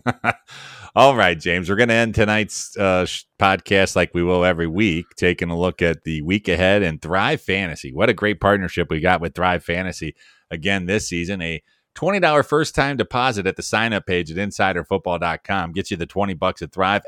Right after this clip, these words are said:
and all the Insider Football tools this season you need to win. Check it out at insider football dot com. And James, right now they have a twenty-five thousand dollar N F L week one,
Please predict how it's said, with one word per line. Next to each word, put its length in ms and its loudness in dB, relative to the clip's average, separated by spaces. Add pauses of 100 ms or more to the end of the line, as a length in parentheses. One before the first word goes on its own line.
and 360 -4
all 220 0
the 140 -4
Insider 480 -4
Football 400 -2
tools 300 -8
this 200 0
season 340 -6
you 140 -2
need 220 -4
to 80 -10
win. 300 -8 (380)
Check 300 2
it 60 -2
out 240 2
at 120 -4
insider 540 -2
football 420 -4
dot 300 -6
com. 300 -8
And 100 -14 (420)
James, 320 0
right 280 2
now 260 -2
they 120 0
have 180 -2
a 140 -2
twenty-five 640 -4
thousand 400 -4
dollar 300 0
N 180 -6
F 240 -6
L 400 0
week 260 -8
one, 460 -6